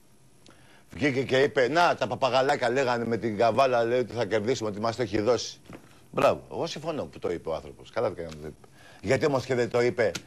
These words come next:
δεν μας το είπε μετά τον αγώνα με τη Λάρισα.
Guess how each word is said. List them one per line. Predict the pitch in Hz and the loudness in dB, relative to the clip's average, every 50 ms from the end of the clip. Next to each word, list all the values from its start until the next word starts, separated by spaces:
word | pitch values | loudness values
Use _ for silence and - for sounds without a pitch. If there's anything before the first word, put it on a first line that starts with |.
| - - - - - - - | -18 -20 -20 -20 -20 -8 -4
δεν | 113 131 | 0 2
μας | 135 135 123 - | 2 2 2 2
το | 143 131 | 2 2
είπε | 135 135 - 135 127 120 - - - - - - - | 2 2 2 2 0 0 0 -6 -20 -20 -20 -10 -6
μετά | - 123 101 - - - 151 135 - | -4 -4 -4 -4 0 2 2 2 2
τον | 139 123 120 120 | 0 0 2 2
αγώνα | 113 107 107 120 120 117 113 110 101 - - - - - | 2 2 2 0 0 0 0 -2 -2 -4 -8 -16 -10 -8
με | 113 110 | -6 -4
τη | - 120 | -2 0
Λάρισα. | 110 117 113 107 92 82 - - 80 76 | 2 4 4 4 2 0 -4 -10 -12 -14